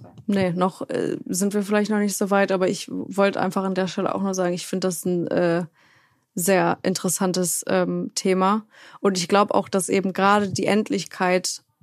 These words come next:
Speaker 2: das Leben so wichtig macht. Und, ähm, dass man deshalb auch sich versucht,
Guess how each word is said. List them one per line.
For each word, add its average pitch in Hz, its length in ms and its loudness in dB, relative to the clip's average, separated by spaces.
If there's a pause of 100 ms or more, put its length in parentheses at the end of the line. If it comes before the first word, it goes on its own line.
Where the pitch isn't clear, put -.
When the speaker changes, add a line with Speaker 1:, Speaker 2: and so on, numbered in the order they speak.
Speaker 2:
das - 240 -2
Leben 190 300 4
so 175 160 0
wichtig 165 380 -2
macht. - 340 -4 (500)
Und, 185 460 0
ähm, 180 500 0 (920)
dass 202 220 -2
man 185 280 2 (640)
deshalb 208 480 4
auch 190 240 2 (140)
sich 196 320 -2
versucht, 196 600 -2